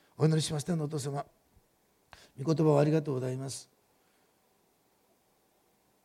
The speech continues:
信仰は聞くことから始まり、聞くことはキリストによっての御言葉によるんです。よく知ってる御言葉です。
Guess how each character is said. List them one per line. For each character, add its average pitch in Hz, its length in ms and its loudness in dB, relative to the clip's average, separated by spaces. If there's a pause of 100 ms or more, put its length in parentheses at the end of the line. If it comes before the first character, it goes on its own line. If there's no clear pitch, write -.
(720)
信 160 240 0
仰 160 80 2
は 160 80 4
聞 156 80 -8
く 175 80 -2
こ 180 100 0
と 170 80 0
か 156 80 0
ら 139 60 0
始 127 140 -6
ま 127 80 -8
り、 120 40 -10
聞 117 40 -18
く - 80 -20
こ 180 120 -2
と 160 80 -2
は 139 200 0 (220)
キ 165 100 -4
リ 160 40 0
ス - 60 -6
ト 170 60 -6
に 151 100 -8
よ 143 80 -8
っ - 20 -6
て - 0 -
の 135 60 -8
御 147 100 -6
言 151 80 -6
葉 156 60 -4
に 151 60 -2
よ 147 60 -2
る 135 60 -4
ん - 40 -8
で 110 40 -16
す。 117 180 -16
よ 185 320 -4
く - 60 -8
知 - 140 -2
っ - 20 -20
て 208 80 4
る 175 100 4
御 135 80 0
言 120 120 -8
葉 104 40 -8
で 98 120 -14
す。 - 180 -20